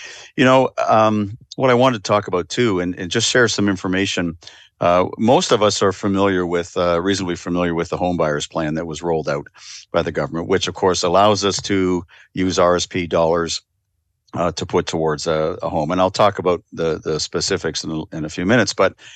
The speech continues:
um, we have, we have a new opportunity now. And I think the, the new opportunity that the government has rolled out is, is just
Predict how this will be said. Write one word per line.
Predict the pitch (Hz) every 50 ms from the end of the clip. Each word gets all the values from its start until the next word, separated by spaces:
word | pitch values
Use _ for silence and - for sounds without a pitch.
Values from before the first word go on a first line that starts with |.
| - - - - - _ -
um, | 98 98 98 98 98 98 98 92 82 - _ _ _ _ _ _ _ _ _ _ _ _ _ _ _ _ -
we | - 123 117
have, | 127 160 - 120
we | 107 - 139 147
have | 175 151
a | 135 120
new | 113 117 143 131 120
opportunity | 110 104 104 104 92 - - 104 92 92 90
now. | 90 90 87 87
And | 90 95
I | 95
think | 98 - 127 127 120 120
the, | - 110 104
the | 95 98 104 104
new | 131 143 135
opportunity | 123 113 - 104 92 - 107 101 95 95 95
that | 87 92 87 -
the | 90
government | 78 92 92 90 90 90 90 85 85
has | 87 82 78
rolled | 90 90 87 85 80
out | 90 92 95 92 90
is, | 87 80 73 -
is | - 101 87 82 - -
just | - 139 135 127 - - -